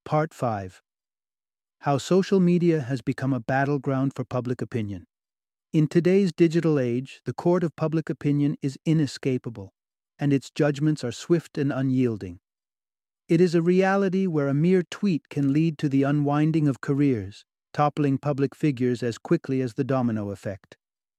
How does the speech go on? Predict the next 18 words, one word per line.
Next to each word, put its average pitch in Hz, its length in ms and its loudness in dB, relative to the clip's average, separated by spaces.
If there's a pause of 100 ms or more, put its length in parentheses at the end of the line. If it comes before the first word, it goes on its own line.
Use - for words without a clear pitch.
(320)
At 151 180 0
the 143 100 0
forefront 143 640 0
of 117 140 -6
this 135 180 -2
tumultuous 143 760 0
dynamic 127 720 -2
are 127 120 -4
social 165 440 -2
media 143 340 2
platforms 123 680 -4
that 127 180 -4
not 143 160 2
only 143 240 2
reflect 135 540 -2
public 135 340 -4
sentiment, 120 580 -2 (440)
but 143 140 -4